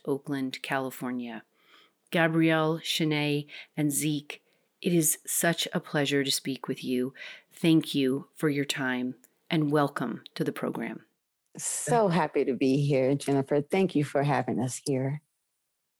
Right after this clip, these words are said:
Speaker 1: I, I start almost every program with the same question. What is your relationship to plants in these times, not only in our world, but in your own life?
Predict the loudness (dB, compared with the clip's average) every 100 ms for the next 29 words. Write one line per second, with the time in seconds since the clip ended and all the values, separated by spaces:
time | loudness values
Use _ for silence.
0 | _ _ _ _ _ 0 2 4 2 4
1 | 4 4 2 2 2 2 2 2 2 0
2 | -2 -6 -6 -2 0 0 0 -4 -4 -4
3 | -6 -8 -14 _ 0 4 4 4 4 4
4 | 2 -2 -4 -2 2 6 6 4 0 0
5 | 2 2 0 -4 -2 -2 -4 -6 -2 -2
6 | -2 -4 -2 -4 -6 -8 -8 _ _ _
7 | 0 2 2 2 2 2 -2 -2 -2 -2
8 | -4 -6 -8 _ _ _ _ _ _ _
9 | -4 0 2 2 2 2 2 0 0 0
10 | 0 2 0 -2 -2 -2 -2 -2 -4 -8
11 | -8 -4 -4 -4 -8 _ -8 -4 -4 -4
12 | -12 -18